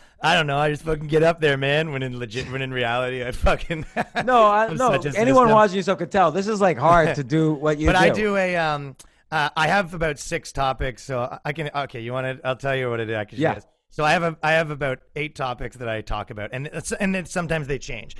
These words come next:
Speaker 1: So if you watch my set that's forty-five minutes, I basically talk about eight different things, and then a lot of times I cycle back through them. And the reason for that a lot of times is when I'm doing a set,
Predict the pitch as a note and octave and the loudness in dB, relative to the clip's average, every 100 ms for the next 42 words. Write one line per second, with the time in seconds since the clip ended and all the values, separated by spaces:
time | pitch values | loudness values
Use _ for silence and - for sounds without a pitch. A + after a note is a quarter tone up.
0 | - F#3 E3 G#3 A3+ A#3 G#3 F#3 - E3 | -12 -10 -8 -4 0 -2 -4 -10 -6 -6
1 | D#3 D3 - C#3+ C3+ C3+ A#2+ A#2+ D3 - | -6 -10 -8 -8 -6 -8 -8 -8 -10 -14
2 | - - - - D3+ E3 E3+ E3 D#3+ D3+ | -20 -20 -14 -6 -2 0 -2 -4 -8 -6
3 | D3 C#3+ C3+ C3 B2 B2 _ _ _ - | -4 -4 -4 -4 -4 -6 _ _ _ -20
4 | - _ - F3 F#3+ E3+ D#3 D#3+ C#3+ D3 | -20 _ -12 -4 -4 -2 -4 -4 -4 -6
5 | D#3 E3+ - D3 C#3+ C#3 C3+ C3 C#3 B2+ | -6 -8 -8 -6 -4 -2 -2 -2 -6 -6
6 | B2+ - C3 C3+ A#2+ A#2+ - D3 C3 A2 | -8 -4 -6 -6 -6 -6 -6 -6 -4 -6
7 | B2 C#3+ F3 E3 E3 D3+ C3 B2+ B2 A#2+ | -6 -4 -4 -4 -6 -4 -2 -2 -4 -4
8 | A#2 B2 A#2+ A#2+ A#2+ A2+ B2+ A#2 F3+ D#3 | -4 -6 -8 -8 -8 -6 -8 -6 -2 -2